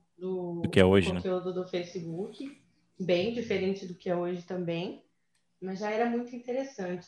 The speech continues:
Speaker 1: E eu não sei como que eu cheguei no Ícaro pelo Instagram.
Speaker 2: Uhum.
Speaker 1: Não sei.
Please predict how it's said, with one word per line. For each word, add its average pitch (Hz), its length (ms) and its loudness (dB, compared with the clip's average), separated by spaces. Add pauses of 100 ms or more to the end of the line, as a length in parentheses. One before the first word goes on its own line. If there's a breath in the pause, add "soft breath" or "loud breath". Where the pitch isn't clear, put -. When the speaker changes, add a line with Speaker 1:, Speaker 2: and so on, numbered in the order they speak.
Speaker 1:
E 202 60 -2
eu 208 120 4
não 233 180 2
sei 226 320 -6
como 226 220 -8
que 226 80 -8
eu 214 80 -6
cheguei 214 340 -6
no 214 140 -2
Ícaro 233 460 0
pelo 220 260 0
Instagram. 233 580 -6 (260)
Speaker 2:
Uhum. 92 300 -2 (120)
Speaker 1:
Não 185 160 -4
sei. 156 340 -6